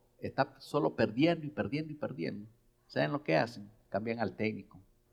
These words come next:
que la culpa es del técnico, no del equipo. Entonces, si tenemos un mal diagnóstico, hermano,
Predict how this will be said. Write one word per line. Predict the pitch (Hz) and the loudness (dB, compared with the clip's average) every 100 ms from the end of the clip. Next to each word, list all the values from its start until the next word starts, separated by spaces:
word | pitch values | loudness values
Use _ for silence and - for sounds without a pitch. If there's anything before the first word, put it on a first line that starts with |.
| _ | _
que | 92 | -6
la | 90 | -6
culpa | 90 123 117 | -4 -4 -2
es | 101 | 4
del | 107 98 | 4 4
técnico, | 101 101 - 95 | -2 -4 -10 -10
no | 98 | -6
del | 101 | -4
equipo. | 98 - 104 - - _ _ _ _ _ _ _ _ _ _ _ _ _ | -4 -6 -14 -16 -20 _ _ _ _ _ _ _ _ _ _ _ _ _
Entonces, | 165 190 - 117 107 - - - | 8 8 6 0 -2 -10 -20 -16
si | - 131 131 131 123 | 0 4 6 6 4
tenemos | 113 139 190 202 196 | 4 4 6 4 4
un | 190 | 6
mal | 208 196 | 6 8
diagnóstico, | 151 139 143 202 170 127 120 | 10 8 8 0 2 0 0
hermano, | 95 92 92 - | -2 -2 -6 -10